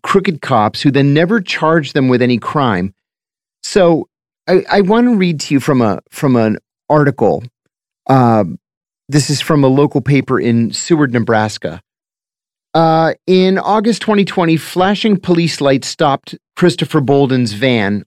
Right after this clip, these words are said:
on this short ribbon of road, Interstate eighty, as he headed west through Seward County. Within minutes, Bolden found himself standing with his dog on the westbound shoulder.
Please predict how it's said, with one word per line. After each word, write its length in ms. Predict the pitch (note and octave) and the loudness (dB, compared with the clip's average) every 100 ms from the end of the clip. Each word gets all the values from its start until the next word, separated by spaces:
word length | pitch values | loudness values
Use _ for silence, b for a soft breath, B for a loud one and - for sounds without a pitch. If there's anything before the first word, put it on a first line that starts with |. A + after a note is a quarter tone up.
| - | -2
on 160 | C3+ | 0
this 140 | B2+ B2+ | 2 0
short 280 | - D3 - | 0 0 0
ribbon 260 | C3+ B2 | 0 0
of 140 | A#2 A2 | 0 2
road, 380 | B2 G#2+ G#2 - | 2 2 0 -2
Interstate 420 | B2+ A#2 - G2 | -2 -2 -2 -4
eighty, 380 | - A2+ G2 E2+ | -2 0 0 0
as 100 | G#2 | 0
he 100 | A#2 | 2
headed 280 | A#2+ B2 A2 | 0 0 0
west 340 | G#2 A#2+ A#2+ | 0 0 0
through 200 | - A#2+ | 0 0
Seward 400 | A2 - A#2 G2+ | 0 0 0 -2
County. 360 | - D#3 C3 G#2+ b b b _ _ _ - | -4 -2 0 -2 b b b _ _ _ 0
Within 300 | F#3 G3+ G#3 | 2 4 4
minutes, 280 | A3+ G3 | 2 -2
Bolden 360 | - F3+ F#3+ F3+ | 0 0 2 0
found 240 | - E3 | 0 0
himself 300 | D#3+ C#3+ D3 | -2 -2 -4
standing 400 | B2+ E3+ D#3 D#3 | -2 0 0 0
with 120 | D3 B2 | 0 -2
his 120 | A#2 | -2
dog 300 | E3 D#3 C3 | 0 0 0
on 80 | C3 | 0
the 60 | |
westbound 460 | B2+ C3+ - B2 A#2+ | 0 -2 -2 -2 -2
shoulder. 440 | - F#3+ C#3+ F2+ | 0 2 2 -2